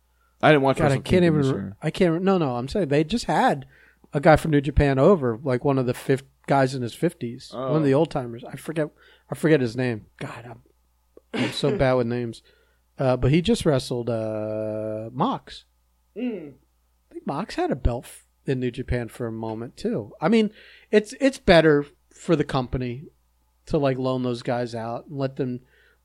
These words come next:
Speaker 2: let them work elsewhere. And, uh, and if you win someone else's belt, that's just an accolade. It just makes your,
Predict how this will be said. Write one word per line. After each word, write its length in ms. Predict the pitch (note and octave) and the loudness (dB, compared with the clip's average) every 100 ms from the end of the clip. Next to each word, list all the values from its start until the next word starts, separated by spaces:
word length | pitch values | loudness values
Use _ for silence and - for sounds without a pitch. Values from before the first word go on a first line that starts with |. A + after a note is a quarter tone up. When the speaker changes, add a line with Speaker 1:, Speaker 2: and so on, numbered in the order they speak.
| - | -2
Speaker 2:
let 140 | D#3+ | 0
them 160 | D3+ B2+ | 2 0
work 200 | C3 - | -2 0
elsewhere. 680 | B2+ B2+ C#3 C3 B2+ B2+ - | 0 0 -2 -2 -2 -4 -8
And, 320 | D#3 C3+ B2 | -4 -2 -2
uh, 300 | A#2+ A2+ A2 A2+ - _ _ _ _ _ | -2 -4 -6 -8 -14 _ _ _ _ _
and 80 | D3 | -2
if 120 | C#3+ | 2
you 100 | F3+ | 2
win 200 | G#3 A#3 | 4 4
someone 280 | A3 A3 G#3 | 4 2 4
else's 280 | G#3 G#3 D#3 | 2 2 -4
belt, 400 | B2+ F#3+ D4 D#3+ | 0 2 2 0
that's 200 | D#3 - | -2 -2
just 220 | - C4 | -4 -4
an 60 | C#3+ | -4
accolade. 440 | C3+ - C#3+ A#2+ C#3 | -4 -4 -4 -4 -4
It 60 | |
just 180 | E3 F3+ | -8 -6
makes 200 | D3+ F3+ | -6 -4
your, 120 | C3+ | -6